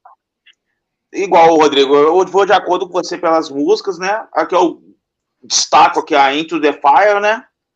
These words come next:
Under the Gun, Heavens on Fire e Wild City Sleeps. Eu acho que o disco é bom, meio,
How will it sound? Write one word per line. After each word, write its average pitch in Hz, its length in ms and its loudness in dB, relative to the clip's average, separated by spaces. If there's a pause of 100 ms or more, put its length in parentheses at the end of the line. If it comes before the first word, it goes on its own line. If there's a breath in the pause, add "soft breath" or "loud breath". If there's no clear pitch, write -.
(460)
Under 185 340 0
the 165 140 4
Gun, 160 440 0 (120)
Heavens 180 280 2
on 175 100 -10
Fire 190 360 2 (100)
e 180 320 -2
Wild 175 540 2
City 185 280 -14
Sleeps. - 640 -6 (520)
Eu 151 140 0
acho 214 160 0
que 247 80 -6
o - 40 -6
disco - 200 -4
é - 40 4
bom, 160 320 2
meio, 151 440 -4